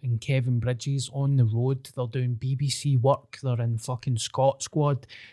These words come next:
Then you've got the best up-and-coming comedians, and you're getting all that for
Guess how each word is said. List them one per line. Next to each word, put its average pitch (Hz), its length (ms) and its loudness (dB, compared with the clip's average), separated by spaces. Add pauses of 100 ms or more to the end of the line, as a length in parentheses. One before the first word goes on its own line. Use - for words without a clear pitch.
(100)
Then 127 180 10
you've 117 140 2
got 127 140 -4
the 123 80 -2
best 131 440 0
up-and-coming 123 640 0
comedians, 131 600 0 (100)
and 131 140 8
you're 117 120 8
getting 127 280 0
all 123 140 4
that 113 240 2
for 117 160 -6